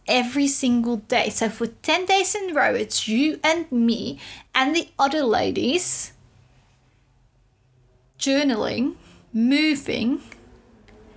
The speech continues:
and becoming more of you, more of them, more of her,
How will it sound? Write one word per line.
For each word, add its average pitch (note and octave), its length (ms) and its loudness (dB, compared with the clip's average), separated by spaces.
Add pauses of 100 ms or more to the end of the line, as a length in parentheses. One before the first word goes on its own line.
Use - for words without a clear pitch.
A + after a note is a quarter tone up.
(160)
and A#3+ 160 4
becoming C#4 680 2
more B3+ 460 2 (600)
of A#3+ 280 0
you, G#3+ 520 2 (640)
more B3 260 2
of G#3 340 -2
them, B3 460 0 (280)
more B3+ 280 0
of - 140 -6
her, A#3+ 480 0